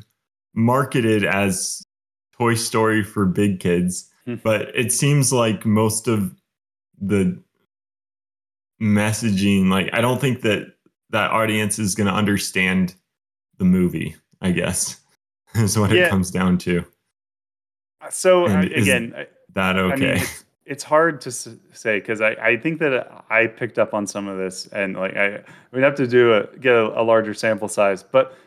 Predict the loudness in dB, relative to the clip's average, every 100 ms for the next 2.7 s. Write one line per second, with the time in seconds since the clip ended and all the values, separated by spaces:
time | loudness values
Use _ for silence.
0 | _ 2 4 4 2 2 0 2 -2 -4
1 | _ _ -10 -10 _ -2 0 2 0 0
2 | 0 0 -2 2 2 2 0